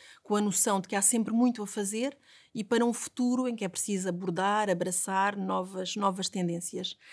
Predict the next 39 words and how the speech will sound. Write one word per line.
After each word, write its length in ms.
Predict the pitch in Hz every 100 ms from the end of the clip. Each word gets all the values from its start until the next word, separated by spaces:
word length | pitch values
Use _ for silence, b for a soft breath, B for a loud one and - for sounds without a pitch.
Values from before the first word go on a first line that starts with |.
| B B
Significa 540 | - 277 285 294 285
muito 340 | 247 233 208 -
para 140 | 190
mim 160 | 190 202
enquanto 360 | 196 196 190
líder 360 | 185 180 180 175
da 440 | 180 165 165 202
académica 580 | 180 185 175 180 180 185
na 100 | 180
Universidade 540 | 180 180 - 185 170
Europeia, 480 | 180 185 185 170 190
porque 220 | 185 -
de 80 | -
facto 480 | - 180 180 - 202
eu 80 | 202
nem 160 | 208
sempre 300 | 208 254 214
estive 240 | - 208 196
na 80 | 190
Universidade 500 | 190 - 185 180 185
Europeia, 540 | 185 180 190 226 269 B B B -
mas 280 | 202 208 -
sempre 520 | - 247 240 240 254
ouvi 440 | 226 214 190 214 202
falar 460 | - 196 190 185
da 100 | 185
Universidade 580 | 190 190 - 196 185 185
Europeia 600 | 196 190 196 190 202 208 -
como, 540 | 208 196 202 208 226 B B B B
eh, 220 | - 180 180
uma 220 | 233 233
instituição 920 | 196 196 185 180 - 165 175 196 226 -
que 560 | 208 214 233 240 - -
garante 640 | 190 202 190 196 202 -
em 80 | 196
larga 320 | 190 185 185
medida 320 | 180 202 - -
a 60 |
história 720 | 214 - - 196 190 208 208